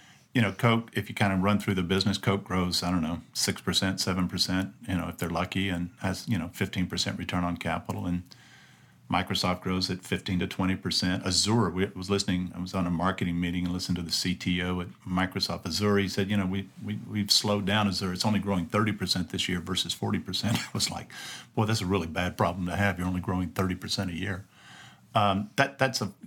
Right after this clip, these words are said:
great business. I, you know, I've owned, there, uh, of the, my twenty-five stocks, you know, fourteen I'm,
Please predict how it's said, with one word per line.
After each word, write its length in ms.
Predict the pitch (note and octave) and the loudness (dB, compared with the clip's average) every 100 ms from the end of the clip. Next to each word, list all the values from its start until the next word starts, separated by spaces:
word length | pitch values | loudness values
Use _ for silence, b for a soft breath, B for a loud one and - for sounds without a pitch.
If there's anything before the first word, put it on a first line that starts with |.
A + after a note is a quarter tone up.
| - | -4
great 320 | A2 G2+ - | 0 0 -2
business. 340 | F2+ F2 G#2 | -6 -2 0
I, 160 | A2+ A2+ | 0 2
you 120 | B2+ | 4
know, 100 | A2 | 4
I've 220 | F#2 F#2+ G#2 | 4 2 2
owned, 240 | G#2+ G#2 - - - | 2 0 -6 -14 -2
there, 220 | A2+ A#2 | -2 -2
uh, 480 | - - - - A2+ | -6 -12 -14 -10 -6
of 140 | G#2+ | 0
the, 100 | G#2+ | 2
my 160 | G#2 A2+ | 4 2
twenty-five 480 | - D3 B2 G#2+ G#2 | 2 0 2 2 2
stocks, 460 | B2 A2+ G#2 - | 2 2 0 -4
you 100 | - | 0
know, 120 | G2+ F2 | 0 2
fourteen 440 | - A#2+ A#2+ A2 | 2 2 4 2
I'm, 300 | F#2 F2+ | 2 0